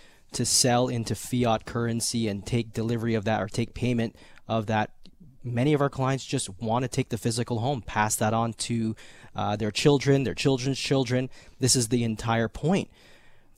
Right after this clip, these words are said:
And, you know, to have physical precious metals, the whole idea would be to create an independence away from money printing, uh, a-, as well as, you know, some of the, the shocks in the financial system.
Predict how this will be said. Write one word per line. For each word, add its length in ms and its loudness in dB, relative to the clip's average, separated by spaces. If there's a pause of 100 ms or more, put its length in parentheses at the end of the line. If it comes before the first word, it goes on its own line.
(180)
And, 520 2 (540)
you 100 -4
know, 200 -6 (160)
to 100 -4
have 380 2
physical 600 4
precious 440 -4
metals, 400 -2
the 180 -4
whole 380 -2
idea 440 0
would 220 -4
be 280 -4 (420)
to 300 -2
create 460 2
an 140 -2
independence 880 0
away 360 0
from 480 -2 (340)
money 320 2
printing, 600 0 (420)
uh, 500 -4 (180)
a-, 40 -4
as 480 -2
well 320 -2
as, 520 0 (140)
you 240 -18
know, 160 -14
some 320 0
of 80 0
the, 160 -6 (120)
the 60 -6
shocks 480 2
in 100 0
the 60 -2
financial 500 -2
system. 500 0